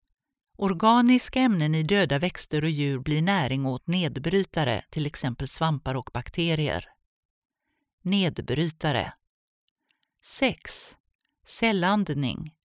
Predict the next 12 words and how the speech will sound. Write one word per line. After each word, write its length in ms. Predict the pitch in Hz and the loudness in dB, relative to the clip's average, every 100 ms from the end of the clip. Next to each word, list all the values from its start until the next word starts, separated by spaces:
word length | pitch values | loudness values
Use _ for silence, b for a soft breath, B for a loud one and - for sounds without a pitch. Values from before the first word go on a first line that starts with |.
| _ _ _ _ _ _ - | _ _ _ _ _ _ -2
Nedbrytarna 800 | 202 208 143 160 160 156 170 175 | 2 2 2 0 0 0 -2 0
har 140 | 175 | 0
också 300 | 180 - 240 | -2 -2 -4
cellandning 840 | - 254 202 147 131 135 139 135 131 | 0 2 2 0 0 -4 -2 -2 0
och 120 | 151 | 0
medverkar 580 | 190 190 131 139 139 147 | 2 0 0 -2 -2 -4
till 180 | 170 170 | -2 -2
att 120 | 165 | -2
luften 380 | 143 - - 139 | -4 -4 -6 -4
får 120 | 143 | -4
tillbaka 580 | - 185 151 113 - 127 | -2 -2 0 -2 -4 -10
koldioxid. 1040 | - 170 139 135 131 - - 185 - | -4 -2 -2 -2 -4 -4 -4 -2 -4